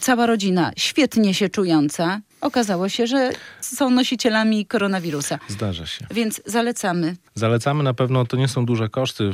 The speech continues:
Speaker 2: w perspektywie zakupu wycieczki dla całej rodziny. To jest koszt najczęściej około siedemdziesięciu czy do stu pięćdziesięciu złotych, który nam daje bezpieczeństwo zwrotu pieniędzy zainwestowanych bądź po prostu wymiany w, na inny termin podróży. Nie wiemy,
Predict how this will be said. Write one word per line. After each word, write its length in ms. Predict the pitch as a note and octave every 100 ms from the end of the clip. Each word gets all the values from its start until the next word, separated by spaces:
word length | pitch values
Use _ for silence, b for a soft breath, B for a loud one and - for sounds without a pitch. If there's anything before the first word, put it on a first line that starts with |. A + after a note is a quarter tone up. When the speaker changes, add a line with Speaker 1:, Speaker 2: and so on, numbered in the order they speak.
| F2
Speaker 2:
w 120 | -
perspektywie 720 | - G#2 - G#2 - G#2 G#2+
zakupu 380 | F#2 G2+ F#2+ E2+
wycieczki 560 | G2 F#2 G#2 - F#2 F2+
dla 140 | F2+
całej 260 | F2 F2+ F2
rodziny. 380 | F2 D#2+ E2+ F#2 B B B -
To 80 | G2+
jest 220 | F#2 -
koszt 280 | G2+ G2 -
najczęściej 500 | F#2+ G2 F#2 - F2+
około 260 | E2+ F#2
siedemdziesięciu 600 | F2 F2 E2+ E2 G#2+ -
czy 120 | F2+
do 120 | D#2+ F2
stu 140 | -
pięćdziesięciu 520 | F2 E2+ E2 F2+ F2
złotych, 440 | E2+ D#2+ D2 G#2 - B B
który 280 | - B2+ B2
nam 460 | A#2 A#2 A#2+ A#2
daje 220 | B2 C3 B2+
bezpieczeństwo 680 | A#2+ - - C3+ A2 -
zwrotu 720 | F#2 F#2 G#2+ G2+ G#2+ G2+ G2 G2 -
pieniędzy 540 | G#2 F#2 F#2+ A2 A#2+
zainwestowanych 680 | A2+ A#2 A2+ - C#3+ D#3 F3
bądź 420 | F3+ G3+ G3+ -
po 80 | -
prostu 560 | F#3 F3 - F3+ F3+ F3
wymiany 500 | D#3+ E3 E3 D#3+ D#3
w, 140 | D3
na 140 | D#3+ D#3+
inny 220 | D#3+ D#3+
termin 340 | E3 C#3 G#2+
podróży. 460 | F2+ - F2+ E2+ D#2+ B B B B
Nie 300 | - C3 C#3
wiemy, 460 | C#3+ F#3 C3 G2+ A2+